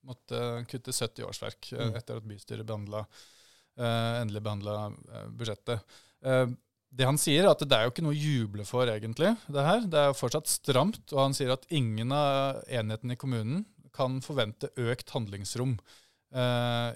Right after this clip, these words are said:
Speaker 1: i den kommende økonomiplanperioden. Det betyr at de får ikke noe mer penger, selv om, eh, selv om man slipper å spare så mye. Det er ganske stramt, med andre ord.
Speaker 2: Så det er litt sånn at hvis man står i en, eh, har kanskje stått i en liten bratt nedoverbakke, så har det flata ut, men det, det, nå går det litt mer rett fram.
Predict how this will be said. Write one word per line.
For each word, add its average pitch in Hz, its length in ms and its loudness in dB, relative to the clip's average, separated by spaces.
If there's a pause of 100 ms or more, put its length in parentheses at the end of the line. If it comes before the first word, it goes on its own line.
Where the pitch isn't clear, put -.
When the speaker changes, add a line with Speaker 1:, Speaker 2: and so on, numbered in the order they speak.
Speaker 1:
i 120 280 -4
den 117 380 -4 (100)
kommende 107 440 -2
økonomiplanperioden. 107 880 -6
Det 123 80 -2
betyr 120 160 -4
at 110 80 -6
de 123 160 -8
får 107 160 -10
ikke - 80 -16
noe 135 140 -6 (120)
mer 113 300 -6
penger, 113 420 0
selv 113 300 -2
om, 113 160 -6
eh, 113 240 -4 (640)
selv 123 220 4
om 123 200 0
man 127 220 -2
slipper 120 420 -6
å 123 80 -2
spare 101 300 2
så - 140 -10
mye. 117 260 -2 (100)
Det 127 80 0
er 117 220 2 (120)
ganske 123 300 -4
stramt, 127 400 0
med 131 160 0
andre 104 100 -4
ord. 101 140 -10 (220)
Speaker 2:
Så - 80 -10
det 139 100 6
er 143 60 6
litt 139 80 2
sånn 131 160 2
at 127 80 0
hvis 135 220 -2
man 131 320 -2
står 123 260 0
i 127 120 4
en, 131 160 0
eh, 127 140 0
har 127 100 -2
kanskje 123 260 -2
stått - 180 -6
i 139 40 0
en 131 60 -2
liten 131 280 -2
bratt 123 220 2
nedoverbakke, 117 600 2
så - 40 -6
har 131 80 4
det 127 100 0
flata 120 460 2
ut, 131 200 -2
men 131 80 -4
det, 127 260 2 (640)
det, 156 100 0
nå 143 200 8
går 139 160 8
det 143 100 6
litt 139 40 0
mer 139 120 8
rett 131 160 6
fram. 143 240 6